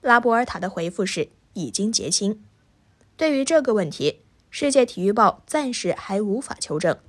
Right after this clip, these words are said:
二零二一年梅西告别巴萨时，巴萨还拖欠梅西四千万到五千万欧元的薪水。从去年十月E S P N塞尔电台的报道来看，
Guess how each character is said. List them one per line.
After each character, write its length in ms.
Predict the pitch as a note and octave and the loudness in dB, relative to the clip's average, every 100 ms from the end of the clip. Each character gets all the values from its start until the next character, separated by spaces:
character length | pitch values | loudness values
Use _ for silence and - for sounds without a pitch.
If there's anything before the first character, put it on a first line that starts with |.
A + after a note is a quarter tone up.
| - - _ _ _ | -20 -20 _ _ _
二 180 | - C#4+ | 4 4
零 180 | C#4 D4 | 4 0
二 140 | C#4+ | 0
一 100 | C#4 | 0
年 320 | C4+ F#3+ G#3 - | 0 0 -2 -6
梅 240 | - F3 G3+ | -6 -2 0
西 180 | - A#3 | -2 -2
告 200 | A#3 G3 | -4 -4
别 120 | D#3+ | -4
巴 220 | A3 C4 | -4 -4
萨 220 | C4+ D4 | -4 -4
时， 280 | A3 - - _ _ _ | -4 -6 -6 _ _ _
巴 220 | B3 C4+ | 2 2
萨 260 | C#4 B3 - | 2 0 0
还 200 | - G3+ | -4 -4
拖 240 | G3 A3+ G#3+ | -2 -4 -4
欠 180 | A3 | -2
梅 180 | F3 E3+ | -2 -2
西 320 | G3 A3 A#3+ - _ | 0 0 -2 -8 _
四 300 | - - D#4+ | -6 -2 -2
千 220 | - F#3+ | -2 -2
万 240 | G3 E3+ - - | 0 -2 -6 -8
到 160 | A3+ | -4
五 160 | F#3+ - | -4 -4
千 220 | - A3+ | -6 -4
万 120 | C4+ | -4
欧 160 | F3 E3+ | -4 -4
元 100 | F3 | -4
的 80 | E3+ | -4
薪 220 | - F3+ | -4 -4
水。 180 | - - _ _ _ _ _ _ | -6 -10 _ _ _ _ _ _
从 220 | - C#4 C#4+ | -2 0 2
去 180 | D#4 | 0
年 280 | B3 G#3+ A3+ - | 2 2 0 -4
十 360 | - - D#3+ | -8 -4 -4
月 320 | A3 B3+ - _ | 2 2 2 _
E 180 | - G#3+ | -4 -2
S 200 | G#3 G#3 - | -2 -4 -10
P 220 | A3 A3 | -2 0
N 200 | G#3+ - _ _ | 0 -2 _ _
塞 220 | - D#4+ | -4 0
尔 140 | C4+ G3+ | 0 -2
电 220 | D4+ A#3+ | -4 -4
台 160 | F3 | -4
的 60 | G3 | -4
报 240 | G3 D#4 | -2 -4
道 120 | B3 - | -4 -8
来 160 | A2 | -10
看， 260 | - A#2 | -6 -6